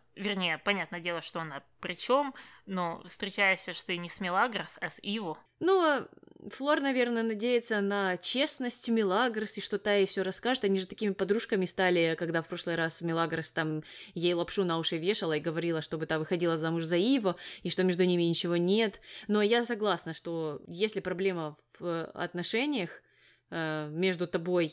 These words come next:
Speaker 2: и Иво, то это все нужно решать, э, не включая туда никаких третьих, пятых, десятых людей.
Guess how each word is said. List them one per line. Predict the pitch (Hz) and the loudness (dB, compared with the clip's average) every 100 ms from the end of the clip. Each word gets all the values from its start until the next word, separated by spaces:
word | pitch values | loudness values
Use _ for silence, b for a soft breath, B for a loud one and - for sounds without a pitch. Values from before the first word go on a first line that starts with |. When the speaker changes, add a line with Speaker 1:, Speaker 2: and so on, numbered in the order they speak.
| - | -4
Speaker 2:
и | 180 156 - | -4 -4 -6
Иво, | - 208 233 247 _ | -4 -2 -2 -8 _
то | - 170 156 - | -4 0 0 -2
это | - 185 | -2 -2
все | 196 180 | -2 -2
нужно | 175 170 | -2 0
решать, | 156 156 185 196 - | -2 0 2 2 2
э, | 165 156 147 - _ _ - | 2 2 -2 -8 _ _ -20
не | - - 180 180 190 | -14 -6 -2 2 0
включая | - 190 175 190 190 | 0 -2 0 2 2
туда | 170 180 202 190 | 2 2 2 2
никаких | 170 170 165 160 190 185 | 2 0 0 -2 -2 -2
третьих, | - 185 190 180 - | 0 0 0 -4 -6
пятых, | - 180 180 170 | 0 2 2 -2
десятых | 160 156 170 170 160 | -2 -2 -2 -4 -6
людей. | 156 - | -8 -8